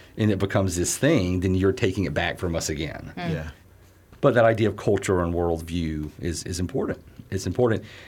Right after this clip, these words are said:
Speaker 1: And not to see it and, and dismiss it. You know, not to see it and say, "That's a cute story." That's really the way people see the world. And
Speaker 2: Mm.
Speaker 1: so when we,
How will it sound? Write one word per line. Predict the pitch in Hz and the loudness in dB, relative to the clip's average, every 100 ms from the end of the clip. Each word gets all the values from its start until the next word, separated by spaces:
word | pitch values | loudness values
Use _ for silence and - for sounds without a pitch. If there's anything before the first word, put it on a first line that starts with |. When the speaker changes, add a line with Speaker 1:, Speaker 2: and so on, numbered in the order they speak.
| - | -2
Speaker 1:
And | 131 | 4
not | 123 139 - | 4 4 2
to | 120 | 0
see | - 131 120 | 2 4 4
it | 98 | 2
and, | 101 95 87 | 0 -2 0
and | 117 98 | 0 0
dismiss | 95 - 117 - | 0 2 0 0
it. | 58 - - - - - - - | -10 -16 -20 -20 -20 -20 -20 -6
You | 104 | 0
know, | 98 | 2
not | 101 104 | 2 0
to | 98 | 0
see | - 107 | 0 0
it | |
and | 98 95 | 0 0
say, | 104 92 | 2 0
"That's | 85 101 | 0 -2
a | - | -2
cute | - 104 95 | -2 -2 -2
story." | - 101 85 - - 98 - - - - | -2 0 0 -2 -8 -12 -16 -20 -12 -6
That's | 98 - | -4 -2
really | 101 123 117 | 4 6 6
the | 104 | 4
way | 95 92 | 2 0
people | - 90 87 | -2 -4 -4
see | - | -4
the | 82 | -4
world. | 76 82 82 101 101 | -6 -8 -10 -10 -8
And | 85 | -4
Speaker 2:
Mm. | 80 | 0
Speaker 1:
so | 95 90 80 - - - - - | 0 0 -4 -12 -20 -20 -20 -4
when | 120 104 | 2 2
we, | 110 101 | 2 0